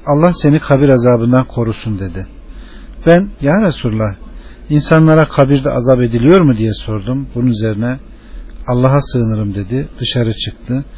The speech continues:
Güneş tutulmuştu. Biz de dışarı çıktık. Kadınlar etrafımıza toplandı. Peygamber bize doğru geldi. Kuşluk vaktiydi. Uzun süren bir kıyamda bulunduktan sonra yine uzun süren bir ruku yaptı.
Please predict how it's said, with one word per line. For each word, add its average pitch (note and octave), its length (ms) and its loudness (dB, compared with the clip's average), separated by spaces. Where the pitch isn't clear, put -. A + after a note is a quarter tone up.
Güneş D#3 280 2
tutulmuştu. G#2+ 640 -6
Biz E3 140 -2
de C3+ 120 0
dışarı A2+ 320 -4
çıktık. - 400 -14
Kadınlar E3+ 420 4
etrafımıza C3+ 600 2
toplandı. A2+ 680 -4
Peygamber D#3+ 500 6
bize C#3+ 260 2
doğru A#2+ 300 2
geldi. A#2 340 0
Kuşluk - 460 -6
vaktiydi. G#2 600 -6
Uzun F#3 260 4
süren D3 400 2
bir C3 100 0
kıyamda C3+ 460 2
bulunduktan B2+ 560 2
sonra A#2 440 -4
yine D#3+ 220 4
uzun D3 300 0
süren C#3 360 2
bir A#2 140 2
ruku A#2+ 240 -2
yaptı. A#2+ 480 -4